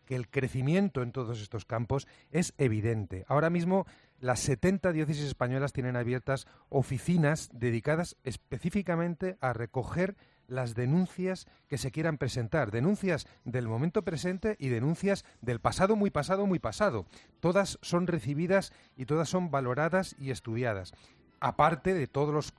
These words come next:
procedimientos, el cambio de cultura en cuanto al afrontamiento de estos problemas, a cam-, a, a, además de, eh, la aprobación reciente de un documento que es pionero en la Iglesia en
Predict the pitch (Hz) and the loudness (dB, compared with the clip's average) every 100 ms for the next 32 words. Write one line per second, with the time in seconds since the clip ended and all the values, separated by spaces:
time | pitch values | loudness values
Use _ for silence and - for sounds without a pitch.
0 | - 139 123 131 113 110 147 156 170 147 | -8 -6 -4 -4 -4 -2 0 0 -2 -4
1 | 120 104 139 147 135 139 120 - 117 107 | -6 -4 0 2 2 0 -2 -6 -8 -6
2 | - 170 147 143 127 113 120 117 120 113 | -2 -2 -2 -4 -8 -6 -6 -6 -4 -4
3 | 113 110 - 117 120 120 143 139 123 - | -4 -8 -6 -6 -4 -2 -2 -2 -4 -6
4 | - - 117 131 135 110 113 123 165 160 | -20 -12 -6 -4 -4 -4 -2 2 2 2
5 | 165 - - - _ 131 139 151 180 190 | 0 -4 -20 -20 _ -2 0 4 4 2
6 | 139 139 139 131 131 127 143 170 180 180 | -2 -2 -2 0 -2 0 0 0 0 -2
7 | - 131 123 117 120 117 165 175 127 - | -2 -2 -2 0 -2 -2 -2 -4 -4 -2
8 | 196 214 170 165 127 139 143 151 160 151 | -2 -2 -4 -6 -4 -4 -2 -4 -2 -4
9 | 175 220 175 139 220 165 127 117 131 135 | -4 0 0 2 0 0 -2 -4 -6 -6
10 | 117 110 110 110 | -6 -6 -8 -12